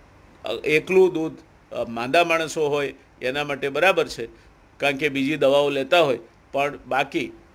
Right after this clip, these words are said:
અ, અત્યારે આટલી કાળજી આપણે રાખીએ તો, અ, અ, તમને, અ,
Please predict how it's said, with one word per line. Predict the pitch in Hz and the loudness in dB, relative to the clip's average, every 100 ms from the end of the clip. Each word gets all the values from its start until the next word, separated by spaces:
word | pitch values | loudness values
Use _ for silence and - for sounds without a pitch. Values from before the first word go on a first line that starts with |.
| - | -6
અ, | 127 131 127 110 - | 0 2 2 -2 -6
અત્યારે | 123 170 175 147 - - _ - | -4 2 2 2 -4 -14 _ -10
આટલી | 131 - 190 | -8 -4 -2
કાળજી | - 147 156 | 0 -2 0
આપણે | 143 143 139 | -2 -2 -2
રાખીએ | 160 160 110 - _ _ _ | -2 -2 -10 -12 _ _ _
તો, | 143 151 160 - _ _ - | -2 0 0 -6 _ _ -6
અ, | |
અ, | 127 127 131 131 123 123 123 123 123 123 - | 2 4 4 4 0 -2 -4 -4 -4 -8 -6
તમને, | 135 147 135 - _ _ _ | -6 -4 -6 -8 _ _ _
અ, | 113 | -6